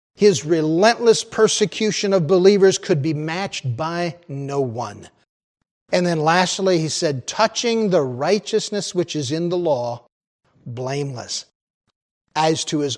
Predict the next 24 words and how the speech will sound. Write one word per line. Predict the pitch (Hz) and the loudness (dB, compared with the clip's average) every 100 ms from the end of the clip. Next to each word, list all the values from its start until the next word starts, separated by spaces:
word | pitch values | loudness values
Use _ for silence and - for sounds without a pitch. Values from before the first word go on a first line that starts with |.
| - | -8
own | 160 208 226 226 214 | -6 -4 -2 -4 -6
righteousness, | 139 131 147 160 - 151 127 - 123 95 - - _ _ | -8 -2 -2 -2 -4 -6 -6 -8 -10 -12 -12 -14 _ _
he | - 175 | -4 -2
was | 156 - | -4 -6
convinced | 160 139 117 143 196 214 - - _ _ _ _ | -10 -8 -8 -8 -8 -10 -12 -16 _ _ _ _
he | 139 | -10
was | 131 127 - _ | -8 -8 -12 _
faultless. | _ _ 123 113 - - - - - _ _ _ _ _ _ _ | _ _ -6 -6 -8 -20 -16 -16 -16 _ _ _ _ _ _ _
Pretty | _ - 247 | _ -8 -4
incredible | 254 185 175 139 101 98 113 | -4 -6 -8 -8 -10 -14 -12
when | 143 143 | -10 -6
you | 139 | -4
look | 131 202 | -4 -4
at | 160 - | -6 -10
Paul's | - 151 190 202 208 - - | -8 -2 -2 0 -2 -6 -8
evaluation | 147 123 117 143 190 202 185 175 170 175 - 147 | -6 -6 -6 -4 -2 0 0 0 0 -2 -6 -10
of | - 135 | -8 -6
himself. | 135 120 - 135 131 107 - - - - - | -6 -4 -4 -4 -4 -6 -12 -20 -20 -20 -8
But | 175 170 | -4 -2
notice | 160 165 220 254 247 - | 0 6 6 6 0 -2
the | 233 | -6
context. | - 214 240 233 196 110 - - - _ _ _ _ _ _ _ _ _ _ _ - | -6 -6 -4 -2 -2 -4 -8 -16 -18 _ _ _ _ _ _ _ _ _ _ _ -6
You | |
see, | 160 226 226 | -2 2 0